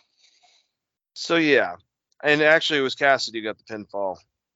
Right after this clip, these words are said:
I don't know what the hell I was talking about, but still. Uh, Superman Punch, pinfall. Then we had what was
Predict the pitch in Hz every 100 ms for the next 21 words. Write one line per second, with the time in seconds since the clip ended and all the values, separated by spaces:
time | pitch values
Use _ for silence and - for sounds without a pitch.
0 | _ 107 104 101 95 101 92 - 95 90
1 | 90 90 90 - - 110 85 - _ 95
2 | 90 87 - 110 113 104 117 104 - 123
3 | 110 - 117 113 110 - - - - _
4 | _ _ _ _ _ - 185 196 190 185
5 | 185 175 170 156 143 147 127 135 135 127
6 | - -